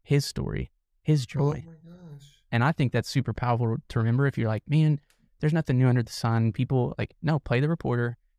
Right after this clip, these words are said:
Speaker 1: share how you've applied it to your life, how it, and people will resonate with you as a person. You combine that with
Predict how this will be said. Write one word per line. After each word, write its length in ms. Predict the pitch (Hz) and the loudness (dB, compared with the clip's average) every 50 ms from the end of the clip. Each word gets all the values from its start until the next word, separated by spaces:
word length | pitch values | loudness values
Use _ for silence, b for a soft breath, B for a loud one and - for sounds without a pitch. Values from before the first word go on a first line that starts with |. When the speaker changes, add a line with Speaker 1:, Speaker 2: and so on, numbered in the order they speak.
| _ _ _ | _ _ _
Speaker 1:
share 320 | - - - 127 139 135 | -8 -2 0 2 2 2
how 180 | 123 123 120 120 | 2 2 2 2
you've 300 | 117 113 117 123 123 - | 2 0 0 -2 -2 -4
applied 240 | - - 117 113 110 | -4 -2 -2 -2 -2
it 80 | - | -2
to 120 | - - 113 | -4 -2 -2
your 120 | 120 131 | 0 0
life, 340 | 127 113 - 135 117 - - - | 0 -2 -2 -2 -4 -6 -4 -4
how 180 | - 120 117 | -2 0 0
it, 180 | 113 113 - _ _ _ _ _ _ _ _ - | 0 -2 -4 _ _ _ _ _ _ _ _ -6
and 80 | 110 | -2
people 240 | 101 139 143 143 156 | 0 0 0 2 2
will 60 | 139 | 2
resonate 360 | 123 113 117 120 - 123 117 - | 2 2 2 2 2 0 0 -2
with 120 | 117 - | -2 -2
you 100 | - 117 | -2 -2
as 100 | 113 107 - | -2 -2 -4
a 20 | |
person. 560 | - - - 120 117 - - 139 143 143 151 - _ | -6 -6 -4 -2 -2 0 0 0 0 0 -2 -4 _
You 100 | - 113 | -6 -4
combine 380 | - 117 110 104 110 110 110 110 | -2 0 0 0 2 2 2 0
that 160 | 110 - - | 0 -2 -2
with 280 | - 113 101 - - | -4 -4 -4 -6 -8